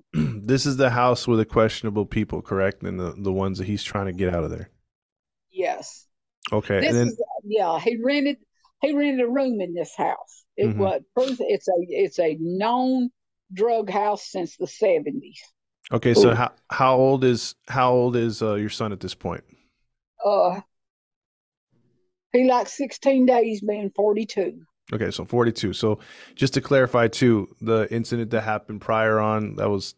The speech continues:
Speaker 1: tw-, over twenty years ago, your son has shown no signs of any kind of suicidal tendencies, thoughts, anything else moving forward, upstanding kid at this point. Just trying to, or a guy at this point, adult. And
Speaker 2: Well, uh, yeah,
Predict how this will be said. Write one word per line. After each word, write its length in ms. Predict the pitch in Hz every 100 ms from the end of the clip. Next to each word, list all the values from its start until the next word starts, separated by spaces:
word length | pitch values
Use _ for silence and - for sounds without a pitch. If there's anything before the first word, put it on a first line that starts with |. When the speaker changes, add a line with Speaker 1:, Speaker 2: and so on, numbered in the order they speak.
| -
Speaker 1:
tw-, 180 | - -
over 220 | 120 127 107
twenty 300 | - 135 135
years 240 | 120 110
ago, 400 | 101 95 95 98 _
your 140 | 104 104
son 240 | - 107
has 100 | 101
shown 320 | - 104 98
no 160 | 104 117
signs 360 | 113 117 110 104
of 100 | 101
any 180 | 110 107
kind 180 | 107
of 180 | 107 98 - - - _
suicidal 560 | - - 127 123 113 104
tendencies, 720 | - 131 131 - 131 127 127
thoughts, 400 | 120 113 113 -
anything 360 | 117 110 107 104
else 260 | 101 -
moving 260 | 107 104 98
forward, 460 | - 104 107 107 98
upstanding 480 | 110 107 - 98 98
kid 220 | - 104
at 80 | 98
this 140 | 98 -
point. 400 | - 101 95 _ _ - - _ _ _ -
Just 200 | 131 123
trying 200 | - 113
to, 220 | 107 95 87
or 220 | - 107 98
a 180 | 95 -
guy 240 | 117 120 107
at 100 | 95
this 140 | 98
point, 300 | - 95 - _ _
adult. 400 | 101 104 87 - _ _ _ - 302
And 240 | - 311
Speaker 2:
Well, 100 | 247 -
uh, 440 | 240 247 - 254 - _ _ -
yeah, 420 | 262 311 320